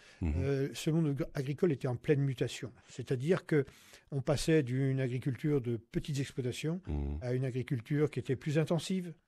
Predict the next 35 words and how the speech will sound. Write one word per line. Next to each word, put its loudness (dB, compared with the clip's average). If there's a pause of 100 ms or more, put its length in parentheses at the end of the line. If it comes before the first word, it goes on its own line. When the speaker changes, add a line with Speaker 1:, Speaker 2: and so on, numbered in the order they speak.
Speaker 1:
Mhm. -2
Speaker 2:
Maïs -6
Régras -4
à -4
l'époque, -8
hein. -10
Speaker 1:
Ouais. 0 (120)
Speaker 2:
Voilà. -8
Et -4
donc, 2
euh, 6
les -2
gens 0
étaient 0
un 0
peu -4
déstabilisés -2
sur -6
le -16
plan -4
social. -4 (380)
Et -8
c'était 2
un 8
moyen 6
de, 4
de -2
rassembler 0
tout -10
le 0
monde. 4
Speaker 1:
Mhm. 2 (540)
Alors, 6
euh, -4
je, 2